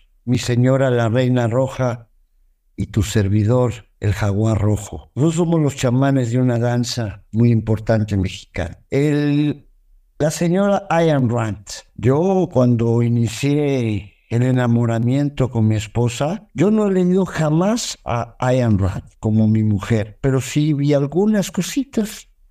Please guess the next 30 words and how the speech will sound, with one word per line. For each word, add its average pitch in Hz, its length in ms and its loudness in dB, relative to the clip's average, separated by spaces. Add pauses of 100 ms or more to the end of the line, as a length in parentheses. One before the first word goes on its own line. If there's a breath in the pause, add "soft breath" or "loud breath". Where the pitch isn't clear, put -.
(180)
y 151 140 2
me 151 160 4
encantaron, 123 1000 0
me 120 100 2
enamoré 120 640 0
de 131 80 0
esa 113 180 -4
mujer. - 600 -6
No 226 360 2
la 226 240 2
sigo 214 560 2
ni 202 160 2
la 202 120 2
estudio 190 520 -2
porque, 165 440 -2
pues, - 580 -6
esas 165 340 0
revelaciones 156 1160 -2 (180)
se - 280 -6
me 131 180 2
dan 139 420 0 (640)
en 117 140 0
las 120 220 0
investigaciones 151 1200 0
y 110 80 -4
pienso 123 460 -2
lo 117 140 0
mismo 117 440 -2
que 131 100 0
ella 120 320 0